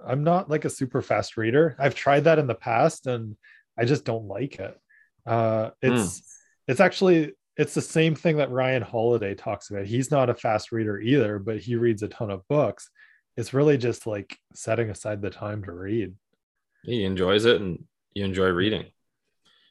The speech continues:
Speaker 1: Yeah.
Speaker 2: What about, um, so we're talking about stress metrics, kinda getting into flow. What,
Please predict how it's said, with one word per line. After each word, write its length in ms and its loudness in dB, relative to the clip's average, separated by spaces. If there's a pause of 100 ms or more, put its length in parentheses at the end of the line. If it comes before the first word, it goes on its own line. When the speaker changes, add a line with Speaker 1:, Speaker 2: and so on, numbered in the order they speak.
(260)
Speaker 1:
Yeah. 260 -8
Speaker 2:
What 120 2
about, 380 4
um, 400 4 (480)
so 120 0
we're 100 4
talking 180 4
about 120 4
stress 340 2
metrics, 600 2
kinda 260 2
getting 260 6
into 160 2
flow. 480 4 (540)
What, 420 4